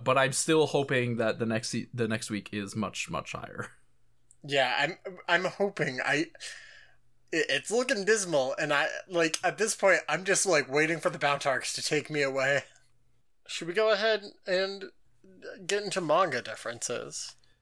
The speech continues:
Speaker 1: So, manga bits, we basically, we get, like, just some, we get some, some teeny tiny details. Uh, one is, there is a bit where Ichigo, like, drinks, like, once he sees that his scars are healing, he drinks the water.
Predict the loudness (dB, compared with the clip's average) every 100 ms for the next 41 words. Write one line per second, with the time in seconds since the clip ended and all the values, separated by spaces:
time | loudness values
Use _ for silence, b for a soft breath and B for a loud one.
0 | _ _ _ -4 0 0 0 0 0 0
1 | -2 -4 -4 -6 -6 -4 -2 0 0 0
2 | -2 -4 -2 -2 0 0 2 0 0 -4
3 | -4 -6 -8 -8 -2 0 0 B B -18
4 | -6 2 2 2 -4 B -8 0 0 0
5 | -6 -4 0 2 4 2 -2 -4 -4 -4
6 | -6 0 2 4 2 b b 2 6 6
7 | 4 -4 _ _ 4 6 4 0 -4 0
8 | 0 0 0 0 2 0 0 0 -2 0
9 | 2 2 0 -2 -2 -4 -2 -2 0 0
10 | 0 0 -2 -2 -2 -2 -2 0 0 0
11 | -2 -2 -2 -4 -4 -4 -4 -4 -4 -2
12 | -4 -8